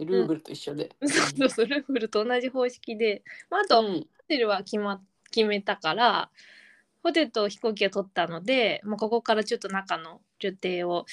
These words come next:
Speaker 1: いろいろ考えていこうかなと思っております。
Speaker 2: うん。
Speaker 1: うん。
Speaker 2: あ、もう、もうでも、楽しいことは確定してるよ。ホテルと飛行機取った時点でもう、
Speaker 1: そうだよね。
Speaker 2: もう優勝ですよ。うん。
Speaker 1: 勝った。
Speaker 2: もう、もう、勝利、勝利。これからはどんどん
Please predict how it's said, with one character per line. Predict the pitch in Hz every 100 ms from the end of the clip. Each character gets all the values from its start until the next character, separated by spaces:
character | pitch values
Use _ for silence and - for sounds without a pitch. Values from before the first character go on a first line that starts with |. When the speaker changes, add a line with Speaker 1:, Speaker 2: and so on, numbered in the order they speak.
| - - -
Speaker 1:
い | 196
ろ |
い | 190
ろ |
考 | 190 185 185
え | 190
て | 185
い |
こ | 160 170
う |
か | 233
な | 349
と | 359 196
思 | 196 190
っ |
て | - 180 -
お |
り | 185
ま | 175 170
す。 | - - _ _ _ _ _ _ _
Speaker 2:
う | 202
ん。 | 220 226 220 208 208
Speaker 1:
う | 233 220 185
ん。 |
Speaker 2:
あ、 | 175
も | 170
う、 | 165
も | 226 302 277 202
う |
で | 185
も、 | 165 151 143 - _ _ -
楽 | 196 208
し | 247
い | 208
こ | 160
と |
は | 147
確 | - -
定 | 170
し | 160
て | 180
る | 170
よ。 | 170 170 _ _
ホ | -
テ | 320 233
ル | 175 156
と | 151 170 156 -
飛 | -
行 | 240 214
機 | -
取 | 196
っ |
た | -
時 | 160 160
点 | 151
で | 151
も | 202 165 - _
う、 | _ _ _ _ -
Speaker 1:
そ |
う | 262
だ | 208
よ |
ね。 | 190
Speaker 2:
も |
う | 202
優 |
勝 | 202 233 214
で | 208
す | -
よ。 | - _ -
う |
ん。 | 160 139 147 _
Speaker 1:
勝 | - 277
っ | -
た。 | - _ _ _ _ _ _ _ -
Speaker 2:
も | 302
う、 | 262
も | 254
う、 | 196
勝 | 185 302 233
利、 | 165
勝 | 180 147
利。 | - -
こ | -
れ | 285
か | 285 285
ら | 240
は |
ど | 208 220
ん | 175
ど | 151
ん | 143